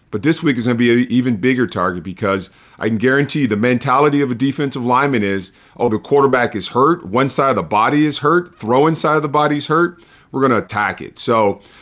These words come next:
he's gonna have a big, a big X, a big bullseye on his back, uh, come Saturday. So it's gonna be, it's gonna start with that offensive line. You gotta be physical, and, you know, the run game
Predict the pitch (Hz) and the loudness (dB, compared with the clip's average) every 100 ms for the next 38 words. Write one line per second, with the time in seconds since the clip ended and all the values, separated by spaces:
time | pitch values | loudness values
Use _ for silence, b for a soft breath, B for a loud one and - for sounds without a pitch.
0 | B 139 147 123 101 139 135 - 101 - | B -2 0 0 0 0 0 -2 -10 -2
1 | 180 165 127 80 - 90 90 170 143 90 | 0 2 0 -2 -6 -10 -2 0 0 0
2 | 135 135 113 110 107 98 90 b b b | 2 4 2 2 2 0 -4 b b b
3 | - 113 120 92 113 113 104 - b b | -2 0 0 0 -2 0 -2 -6 b b
4 | b - 107 104 98 92 - - 147 123 | b -6 -2 0 0 -2 -6 -6 0 0
5 | 120 120 117 117 92 80 82 - 107 104 | 0 0 0 2 0 -2 -4 -2 2 2
6 | 101 - 123 110 123 120 110 B B B | 0 0 0 2 4 2 0 B B B
7 | 135 214 214 - 185 196 170 147 143 143 | -4 2 2 2 2 4 4 4 2 0
8 | 143 135 135 170 113 110 127 139 143 - | -6 -4 0 0 0 0 0 2 0 0
9 | 156 156 135 101 95 95 95 - 117 110 | 0 0 -2 -2 -2 -2 -4 -2 0 0
10 | 110 135 147 139 143 135 | 2 2 2 2 2 2